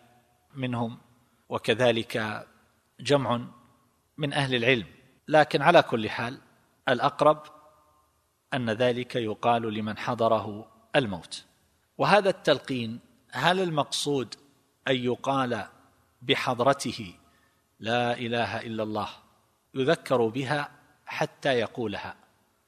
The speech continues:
وأنه كما يقول بعض أهل العلم: "لا يقال له: 'يا فلان، قل لا إله إلا الله'"،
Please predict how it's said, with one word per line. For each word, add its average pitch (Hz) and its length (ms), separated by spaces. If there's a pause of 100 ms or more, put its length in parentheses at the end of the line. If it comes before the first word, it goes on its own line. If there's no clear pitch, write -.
(240)
وأنه 143 520
كما 139 300
يقول 131 360
بعض 123 240
أهل 120 280
العلم: 139 320
"لا 143 100
يقال 170 360
له: 139 160
'يا 123 100
فلان، 131 540 (240)
قل 190 260
لا 170 180
إله 139 380
إلا 120 220
الله'"، 113 300